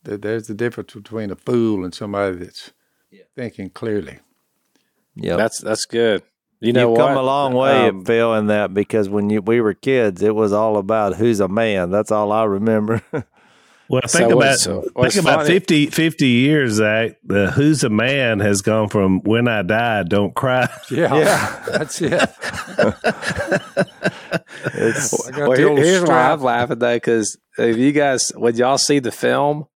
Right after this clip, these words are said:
Speaker 3: that line is in, I don't know how we captured that in interviewing everybody, but that is a key. I mean, that's, that's, that's in the film, by the way,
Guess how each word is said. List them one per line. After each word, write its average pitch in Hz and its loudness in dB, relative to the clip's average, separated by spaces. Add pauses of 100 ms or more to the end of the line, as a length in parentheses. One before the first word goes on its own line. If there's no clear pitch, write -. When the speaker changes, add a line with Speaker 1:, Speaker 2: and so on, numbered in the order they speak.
(1040)
Speaker 3:
that 127 0
line 123 0
is 107 0
in, 123 -2
I 127 0
don't 151 0
know 139 2
how 135 0
we 151 2
captured 135 -4
that 101 -2
in 107 -6
interviewing 107 0
everybody, 98 -4
but 95 -8
that 123 -2
is 139 2
a 117 0 (100)
key. 127 -2 (580)
I 104 -2
mean, 107 -4
that's, - -4 (600)
that's, - -4
that's 123 -2
in 151 2
the 117 -4
film, 98 -2 (420)
by 120 2
the 110 4
way, 107 0